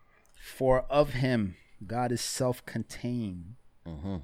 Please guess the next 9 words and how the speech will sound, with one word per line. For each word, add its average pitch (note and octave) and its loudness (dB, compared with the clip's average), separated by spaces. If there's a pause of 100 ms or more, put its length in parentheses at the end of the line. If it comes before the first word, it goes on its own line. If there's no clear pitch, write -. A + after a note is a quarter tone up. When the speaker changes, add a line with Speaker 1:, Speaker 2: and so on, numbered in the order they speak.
(140)
Speaker 1:
He A2 -6
is G#2+ -6
the G2+ -10
Alpha A2+ -2
and A2+ 0
the G#2+ -2
Omega. G#2 -2 (1300)
He A2 -4
is G2+ -4